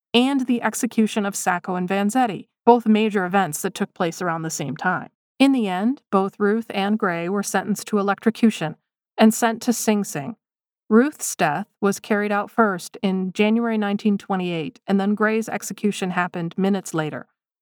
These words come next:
Ruth was only the second woman to be executed using the electric chair.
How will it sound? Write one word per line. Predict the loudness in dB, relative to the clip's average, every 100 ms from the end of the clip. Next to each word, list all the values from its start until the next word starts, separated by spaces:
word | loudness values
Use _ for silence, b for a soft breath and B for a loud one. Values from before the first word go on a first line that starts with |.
| _
Ruth | 4 4 4 0
was | 0 2
only | 2 0
the | -2
second | 0 0 2 4 4
woman | 2 0 0
to | 0
be | -2
executed | -4 -6 -2 2 2 2
using | -2 0 0
the | 0
electric | -2 -4 -4 -8
chair. | -6 -10 -10